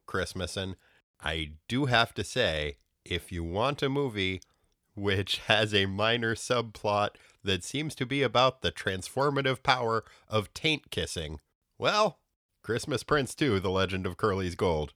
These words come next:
just may be the film for you. Anyway,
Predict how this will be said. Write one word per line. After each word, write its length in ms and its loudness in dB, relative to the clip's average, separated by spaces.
just 260 -4
may 140 -4
be 180 -4
the 100 -6
film 280 -10
for 180 -12
you. 200 -14
Anyway, 840 4